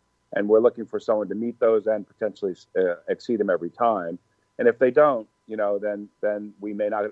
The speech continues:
go back to them, or we may wanna, you know, kinda give a negative review for, for an experience or wanna talk to a manager. So, you know, we're really quick to kinda wanna react to that.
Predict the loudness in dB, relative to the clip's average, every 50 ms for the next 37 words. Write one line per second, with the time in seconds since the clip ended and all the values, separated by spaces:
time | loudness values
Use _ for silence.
0 | -8 _ _ -2 0 2 0 0 0 -2 _ _ _ _ _ -8 -4 -2 -2 -2
1 | -2 -2 -2 -2 -2 -4 -4 -4 -4 -2 -2 -2 -2 -2 -2 -2 -2 -4 -4 -6
2 | _ _ _ _ _ _ _ _ -6 -4 -4 -2 -2 -4 -4 -2 -4 -6 -6 -4
3 | -2 -2 -2 -2 0 -2 -2 -2 -4 -8 -8 -6 -4 -2 -2 -2 -4 -4 _ -2
4 | -2 -2 -2 -4 _ -4 -4 -4 -4 -8 -8 -10 -6 -2 0 2 2 2 0 0
5 | 0 0 0 2 2 0 0 0 -2 2 2 2 2 2 -2 -2 0 2 2 2
6 | 4 2 2 4 4 4 6 6 4 2 -2 _ _ _ _ _ _ 2 4 4
7 | 4 4 0 0 2 2 4 4 4 4 4 2 0 0 0 0 0 0 -6 -6
8 | -4 -4 -4 -2 -2 -2 -2 -2 -2 -4 -6 -6 -8 -10 _ _ _ -8 -4 0
9 | 0 2 0 0 -4 _ _ _ _ _ -10 -8 -8 -4 -4 -4 -4 -6 -8